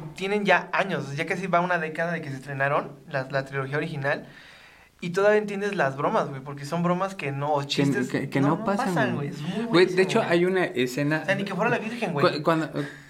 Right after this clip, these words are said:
Speaker 2: <laughs> es más original que la Virgen,
Speaker 1: Ah,
Speaker 2: este.
Speaker 1: totalmente, eso sí se aparece, güey.
Speaker 2: <laughs>
Speaker 1: Hay día de Shrek, día nacional de Shrek.
Speaker 2: También día de Goku.
Speaker 1: ¿Sí hay?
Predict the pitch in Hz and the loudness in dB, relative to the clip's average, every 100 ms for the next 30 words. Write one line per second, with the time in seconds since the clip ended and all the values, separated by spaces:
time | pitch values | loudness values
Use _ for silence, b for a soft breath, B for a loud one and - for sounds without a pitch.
0 | - 143 - - - 220 220 233 220 208 | -8 -2 0 8 8 10 8 6 8 4
1 | 226 - - - - 220 190 185 262 233 | 2 -6 -12 -12 -10 0 2 4 6 6
2 | 208 180 165 160 143 123 120 127 127 147 | 6 6 6 6 4 4 4 2 2 4
3 | 170 214 190 180 226 226 247 247 240 185 | 6 6 6 6 6 6 0 2 2 4
4 | 247 208 156 240 208 208 220 147 151 - | 8 6 6 2 2 2 0 0 0 8
5 | - 262 247 208 214 180 196 - 208 190 | 10 10 10 8 6 4 2 4 4 2
6 | 196 - B B _ 190 254 202 214 196 | 0 -4 B B _ 4 4 2 4 4
7 | 160 143 - 151 - - - 175 175 196 | 2 -6 -4 -4 -4 -16 -16 -4 -2 -2
8 | 156 151 147 139 143 165 208 - - 143 | -4 -4 -2 -4 -6 -8 -10 -4 0 4
9 | 143 147 143 151 147 120 113 151 170 - | 4 4 4 2 2 0 -2 -2 -2 -6
10 | b b b b - 151 156 170 480 | b b b b -16 -8 -6 -6 -8